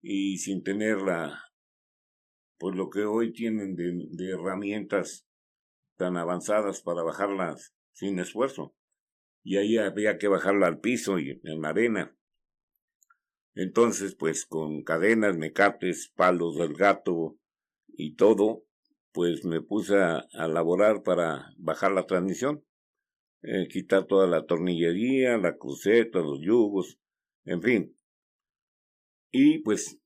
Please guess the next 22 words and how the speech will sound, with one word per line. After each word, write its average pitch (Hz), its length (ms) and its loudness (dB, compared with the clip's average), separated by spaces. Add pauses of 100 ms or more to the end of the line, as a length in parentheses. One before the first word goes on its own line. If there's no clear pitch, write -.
a 90 320 -2
echa-, 110 300 -4
a 90 60 -4
hacer 107 200 -2
la 143 140 2
talacha, 143 520 -2
no 87 140 -6
había 98 280 2
de 98 100 4
otra, 95 440 0 (460)
¿sí? 104 340 -4 (1300)
Pero 127 440 4 (240)
pasa 151 300 2
lo 135 100 -2
siguiente, 139 600 -4 (460)
eh, 104 380 4
la, 90 200 -4
como 92 240 -4
la 98 100 2
chamba 147 280 0
era 156 100 4
grande, 110 560 -2